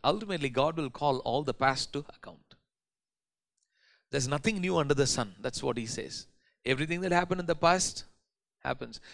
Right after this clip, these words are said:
Everything that happens in the future has already happened in the past. Right? Fifteen, verse fifteen. "Whatever is, whatever is has already been.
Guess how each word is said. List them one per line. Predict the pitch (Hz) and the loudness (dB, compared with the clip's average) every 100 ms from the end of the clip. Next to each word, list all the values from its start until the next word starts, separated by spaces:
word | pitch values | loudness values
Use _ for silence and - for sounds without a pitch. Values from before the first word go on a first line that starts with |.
| - | -4
Everything | 127 139 151 170 | 2 2 2 0
that | 180 | 6
happens | 180 180 175 | 6 6 -2
in | 175 | -2
the | 170 | -2
future | 180 170 190 185 - | -2 -2 -6 -8 -6
has | - 120 | 0 4
already | 123 139 160 | 6 6 6
happened | 151 143 135 | 4 4 -2
in | 120 | -6
the | |
past. | 110 80 110 - - _ _ _ _ _ _ _ _ _ _ _ _ _ _ _ _ _ - | -6 -8 -8 -10 -12 _ _ _ _ _ _ _ _ _ _ _ _ _ _ _ _ _ -6
Right? | 120 196 196 _ _ _ _ _ _ _ _ _ _ _ _ _ _ _ _ _ _ _ _ _ _ _ _ _ _ _ | -4 -4 -8 _ _ _ _ _ _ _ _ _ _ _ _ _ _ _ _ _ _ _ _ _ _ _ _ _ _ _
Fifteen, | - 190 185 117 | -16 -6 -4 -2
verse | 139 190 | 0 0
fifteen. | 180 170 131 - _ - - | -2 -6 -6 -10 _ -20 0
"Whatever | - - 277 311 285 247 147 - - | 10 12 12 12 10 8 4 -2 0
is, | - 269 - - _ _ _ _ | 6 6 6 0 _ _ _ _
whatever | 170 202 247 - | 6 8 8 6
is | - 320 202 - - - _ _ _ _ | 6 6 6 4 0 -4 _ _ _ _
has | - 147 - | 6 6 6
already | 127 156 170 180 | 6 6 8 6
been. | 147 156 143 107 90 | 8 8 6 2 -12